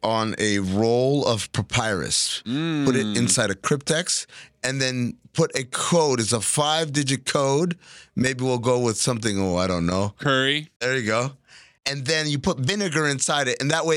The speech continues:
Speaker 1: if someone gets the code wrong, the vinegar vial breaks, thus dissolving the papyrus and destroying forever the actual identity of this holy grail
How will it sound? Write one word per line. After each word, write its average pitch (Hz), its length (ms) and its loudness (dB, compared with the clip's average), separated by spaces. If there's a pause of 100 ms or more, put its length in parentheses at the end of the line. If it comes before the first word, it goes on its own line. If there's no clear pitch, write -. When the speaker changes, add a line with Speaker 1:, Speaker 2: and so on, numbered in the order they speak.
Speaker 1:
if 131 180 -4
someone 165 580 0 (240)
gets 143 200 0
the 135 100 -4
code 143 320 2
wrong, 127 640 4 (260)
the 107 80 -4
vinegar 147 540 2
vial 131 340 2
breaks, 143 640 0 (400)
thus 156 380 0
dissolving 180 720 2
the 180 80 2
papyrus 139 800 0
and 135 260 0 (100)
destroying 147 580 0
forever 135 720 -2 (260)
the 113 220 -2
actual 117 420 -4
identity 95 680 0 (340)
of 95 400 -2 (180)
this 95 400 0
holy 117 440 0
grail 82 580 0